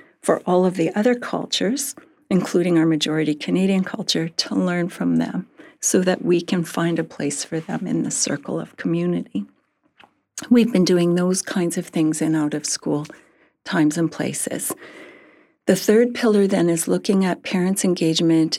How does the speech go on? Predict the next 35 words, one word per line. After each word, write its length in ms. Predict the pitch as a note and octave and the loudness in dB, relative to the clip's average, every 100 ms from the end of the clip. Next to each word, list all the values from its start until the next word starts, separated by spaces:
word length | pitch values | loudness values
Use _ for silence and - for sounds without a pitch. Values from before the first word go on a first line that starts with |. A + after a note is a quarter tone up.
| - | 0
in 160 | E3+ F3 | 2 2
their 200 | E3+ - | 0 0
own 340 | E3 F3 F#3 F3+ | 2 4 4 2
learning 340 | E3 E3 D#3+ | 2 2 2
and 140 | D#3 | 0
development, 760 | D#3+ D#3 - - - - - - _ - - _ | -4 -6 -8 -8 -6 -8 -8 -18 _ -20 -20 _
because 300 | F#3 F#3+ F#3+ | 0 2 2
the 100 | G3 | 2
research 460 | F3+ F#3 - F#3+ - | 4 2 2 0 0
really 260 | F3 E3 | -2 -2
shows 520 | D#3+ - G3+ G#3 G3 D#3 | 0 0 2 2 2 0
us 320 | D3+ - - - _ _ _ _ - | -2 -4 -8 -12 _ _ _ _ 2
the 60 | |
more 200 | F3+ F3 | 4 4
literate 400 | E3 D#3+ E3+ - | 2 2 2 0
the 80 | D#3+ | -6
parent, 460 | - D#3 D3 F#3+ G#3 | -4 0 2 0 -2
the 60 | |
better 280 | E3+ D3+ D3+ | -4 -2 -4
the 120 | D3 | -2
child 280 | - D#3+ D3 | -2 0 -2
does 200 | D#3 D3+ | -4 -2
in 120 | D3+ | -2
school, 500 | - - - C3 - | -4 -6 -4 -4 -4
or 320 | - D3+ D3 - _ - | 0 0 0 -6 _ 0
the 100 | F3+ | 4
more, 500 | F3+ E3+ E3 E3+ F3+ - - _ _ - - - | 4 4 4 0 -2 -12 -20 _ _ -20 -12 -6
uh, 340 | F3 D3 C3+ | -2 -2 -2
stable 560 | - - G#3+ G3+ F#3+ F#3 | -2 2 4 4 4 0
the 100 | F3 | -4
home 340 | - C3+ C#3 | -2 0 2
in 100 | C#3 | 0
terms 280 | - C#3+ C#3+ | 2 0 0
of 100 | C#3+ | 0
employment, 760 | D3 D3 - D#3+ D3 D#3 - | 0 0 0 2 2 0 -6